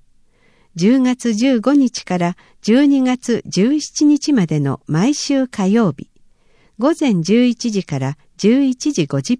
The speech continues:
分、計十回。定員二十名、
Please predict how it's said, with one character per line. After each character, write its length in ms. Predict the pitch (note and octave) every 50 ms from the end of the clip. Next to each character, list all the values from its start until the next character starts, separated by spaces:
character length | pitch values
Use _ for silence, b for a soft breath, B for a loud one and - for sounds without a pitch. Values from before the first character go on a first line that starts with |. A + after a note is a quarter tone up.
| _ _
分、 260 | - B2 F#2+ - - _ _ _ _ _ _ _ _ _ _ _ _ _ _ -
計 240 | - D4 B3+ F3+
十 220 | C#3+ - C3 B2+ - _ _
回。 260 | - A#3 G#3+ - - _ _ _ _ _ _ _ _ _ _ _ _ _ _ - _ _
定 240 | - A#3 A#3+ A#3+ B3
員 300 | A#3 A3+ G#3+ G#3 G3+ G3
二 140 | G3+ G3+ G3
十 240 | G3+ D4 D#4+ D4 G#3
名、 340 | D#3 C3 B2+ A2 - -